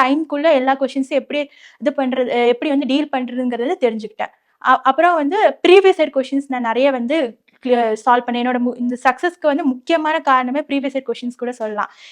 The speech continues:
ஏன்னா, அ, ஏன்னா முதல்ல இருந்தே சொல்லுவாங்க, "ப்ரீவியஸ் இயர் கொ-, ப்ரீவியஸ் இயர் கொஸ்டின்ஸ் நிறைய படிங்க" அப்படின்னு சொல்லுவாங்க. அப்போ வந்து எனக்கு வந்து பெருசா அது வந்து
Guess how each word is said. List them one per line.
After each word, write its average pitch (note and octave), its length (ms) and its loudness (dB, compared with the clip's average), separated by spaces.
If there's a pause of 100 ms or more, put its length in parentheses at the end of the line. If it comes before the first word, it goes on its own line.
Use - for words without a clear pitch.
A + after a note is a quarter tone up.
(120)
ஏன்னா, C#4 160 2 (400)
அ, B3 40 6 (300)
ஏன்னா C#4 140 4 (140)
முதல்ல D4 200 4
இருந்தே F4 240 0
சொல்லுவாங்க, C#4 480 -2
"ப்ரீவியஸ் D4+ 220 -4
இயர் D4+ 80 -6
கொ-, - 220 -10
ப்ரீவியஸ் D#4 240 -4
இயர் C#4+ 120 -6
கொஸ்டின்ஸ் C4+ 240 -4
நிறைய B3+ 320 -2
படிங்க" B3+ 380 0
அப்படின்னு B3 160 -4
சொல்லுவாங்க. A#3 420 -6
அப்போ E4 180 2
வந்து D4+ 220 -2
எனக்கு C#4 260 -4
வந்து C#4 200 -6
பெருசா C4+ 260 2
அது D4 140 4
வந்து C4 500 -2